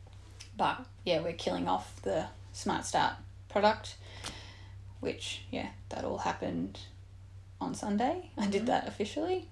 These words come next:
Speaker 1: then someone managed to sign up Sunday night. I don't actually understand how. <laughs> My mind is still blown. I don't get it. Um, so, yeah,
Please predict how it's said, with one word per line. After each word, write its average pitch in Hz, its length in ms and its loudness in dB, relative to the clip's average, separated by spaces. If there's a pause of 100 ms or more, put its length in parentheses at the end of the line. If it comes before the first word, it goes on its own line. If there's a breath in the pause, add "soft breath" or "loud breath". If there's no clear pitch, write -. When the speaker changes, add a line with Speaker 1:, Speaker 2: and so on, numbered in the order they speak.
Speaker 1:
then 190 140 2
someone 185 260 2
managed 185 240 2
to 196 80 0
sign - 200 0
up - 120 -4
Sunday 160 280 2
night. - 200 -2
I - 100 2
don't - 180 4
actually 208 300 8
understand 208 400 12
how. 254 260 12 (160)
<laughs> - 920 12
My 226 120 12
mind 220 240 12
is 220 100 4
still 240 160 12
blown. 220 320 12
I - 80 12
don't 190 200 10
get - 140 8
it. - 140 6 (480 loud breath)
Um, 190 640 12 (680)
so, - 160 12
yeah, - 240 10